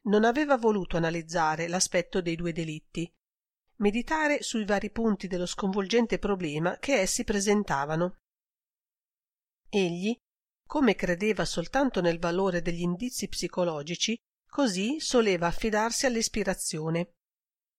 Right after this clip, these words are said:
I suoi colleghi, che lo chiamavano beffardamente poeta, in fondo non si ingannavano, anche se erano convinti di non fargli lode. Immerso nella vasca da bagno, pensava a questo suo benedetto bisogno di scavar nel profondo delle anime,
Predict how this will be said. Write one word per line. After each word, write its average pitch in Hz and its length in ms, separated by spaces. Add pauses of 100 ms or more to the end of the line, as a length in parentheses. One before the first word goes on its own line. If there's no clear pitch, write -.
(320)
I 247 100
suoi 392 200
colleghi, 185 600
che - 160
lo 180 80
chiamavano 208 500
beffardamente 175 800
poeta, 175 500 (440)
in 294 160
fondo 165 500
non 311 200
si - 140
ingannavano, 165 760 (400)
anche 214 380
se 240 180
erano 175 280
convinti 240 600
di 202 120
non 185 160
fargli 165 320
lode. 156 520 (1300)
Immerso 269 420
nella 170 180
vasca 190 300
da 170 100
bagno, 151 440 (200)
pensava 180 540
a 190 40
questo 302 360
suo - 180
benedetto 202 560
bisogno 208 460
di 175 100
scavar 190 460
nel 175 180
profondo 226 540
delle 180 280
anime, 170 500